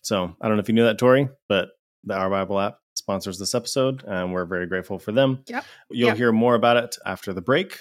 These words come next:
Speaker 1: but just wanted everybody to know that's who's sponsoring us this episode, and it, th-, it's a great app. It really is. If you, if you're like us, if you're amused by the Bible and are interested in it, and also wanna hear takes that are just not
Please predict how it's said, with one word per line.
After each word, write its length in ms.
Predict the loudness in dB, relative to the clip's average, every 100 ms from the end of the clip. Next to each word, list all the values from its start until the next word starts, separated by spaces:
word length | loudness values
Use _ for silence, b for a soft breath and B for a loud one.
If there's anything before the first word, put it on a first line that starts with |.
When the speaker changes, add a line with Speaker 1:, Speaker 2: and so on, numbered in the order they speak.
| -10
Speaker 1:
but 300 | -2 0 0
just 260 | -8 -10 -4
wanted 180 | -2
everybody 260 | -2 -2 0
to 80 | 2
know 240 | 0 -2 -6
that's 180 | -8 -6
who's 140 | -2
sponsoring 380 | 0 0 0 0
us 120 | 0
this 200 | -4 -6 -6
episode, 480 | -4 0 0 0 -2
and 400 | -2 0 -2 -4
it, 140 | -8 -10 -8
th-, 140 | -8 -6
it's 120 | -4
a 40 | 2
great 160 | 4
app. 180 | 4 2 -8 -4
It 40 |
really 280 | 2 2 2
is. 260 | -2 -8 -10
If 120 | -6
you, 260 | -2 -2 -4
if 100 | 0
you're 100 | 4
like 180 | 6 6
us, 220 | 4 2
if 100 | -2
you're 140 | 0 2
amused 440 | 4 2 0 0
by 100 | 2
the 100 | 4
Bible 440 | 4 4 2 -2 -6 -4
and 80 | 0
are 60 | 2
interested 360 | 0 -2 0
in 100 | 2
it, 160 | 2 -2 _ b b 0
and 100 | 4
also 260 | 4 4
wanna 200 | 2 2 4
hear 160 | 0
takes 380 | 0 -2 -2 -6
that 120 | -2 -2
are 120 | -2
just 180 | -6 -6
not 260 | -4 -6